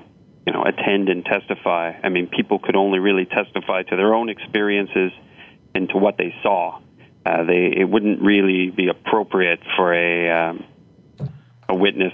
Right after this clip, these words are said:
to say, "Well, you know, I read on a, on a social networking site the following." I, I, I think that we would be held to a higher standard of proof in terms of what happened.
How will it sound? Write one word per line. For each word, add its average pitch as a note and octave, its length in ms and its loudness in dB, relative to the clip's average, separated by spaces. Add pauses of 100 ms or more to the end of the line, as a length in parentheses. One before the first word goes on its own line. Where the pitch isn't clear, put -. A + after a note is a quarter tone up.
to F2+ 140 -2
say, F2+ 120 2
"Well, F2 300 0 (420)
you F2 60 0
know, F2+ 100 2
I F2 120 2
read G2 260 2
on F2 180 0
a, E2+ 520 -2
on - 140 -4
a E2 80 -2 (140)
social G2 260 0
networking F2+ 500 0 (120)
site E2 220 0
the - 160 -6
following." F2+ 360 0
I, F2+ 80 0
I, - 280 -6 (260)
I G#2 40 -2
think A#2+ 220 -2
that G2+ 140 -2
we A2 100 2
would G2+ 180 0
be F#2+ 100 0
held G#2 260 0
to F#2+ 140 0
a F#2 80 2
higher G2+ 280 -2 (140)
standard F#2+ 380 -2
of F2 100 -4 (120)
proof F#2 220 2 (580)
in F#2 100 0
terms F#2 260 2
of E2 100 -2
what F2+ 160 0
happened. E2+ 480 -4